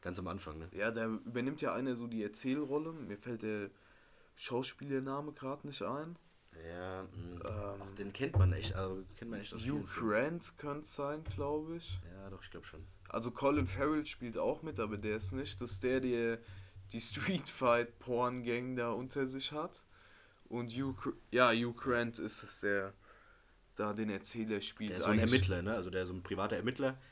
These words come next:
Speaker 1: der eigentlich von einem an-, von einer anderen Partei eingeschaltet wurde.
Speaker 2: Ja, und der erzählt
Speaker 1: Ja.
Speaker 2: eigentlich auch den ganzen Film so über.
Speaker 1: Genau. Ja, aber dann mit, so ungefähr, ich glaub, Hälfte oder so drei Viertel des Films waren,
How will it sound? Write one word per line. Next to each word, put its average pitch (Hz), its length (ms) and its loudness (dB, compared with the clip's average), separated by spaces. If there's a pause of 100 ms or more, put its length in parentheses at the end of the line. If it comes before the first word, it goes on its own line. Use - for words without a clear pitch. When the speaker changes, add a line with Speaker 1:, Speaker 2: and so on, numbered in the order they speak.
(140)
Speaker 1:
der 85 80 -2
eigentlich 98 200 0
von 92 140 -2
einem 92 80 -4
an-, 98 120 -6
von 98 120 -6
einer 90 60 -6
anderen 120 160 0
Partei 117 260 0
eingeschaltet 110 420 -4
wurde. 107 240 -4 (160)
Speaker 2:
Ja, 107 180 2
und 117 220 -6
der 135 160 6
erzählt 175 440 4
Speaker 1:
Ja. 85 80 2
Speaker 2:
eigentlich 101 240 0
auch 110 160 -2
den 120 180 -4
ganzen 127 320 -2
Film 151 380 -2
so 95 220 -4
über. 104 360 -4 (220)
Speaker 1:
Genau. 80 280 -12 (500)
Ja, 131 140 4
aber 104 140 4
dann 151 340 2 (140)
mit, 107 340 0 (140)
so 104 140 -6
ungefähr, 131 500 -2
ich - 100 -8
glaub, 113 180 -6
Hälfte 135 340 -2
oder 104 160 -2
so 101 100 -8
drei 104 160 -6
Viertel 135 200 -6
des - 80 -12
Films 131 320 -6
waren, 123 220 -6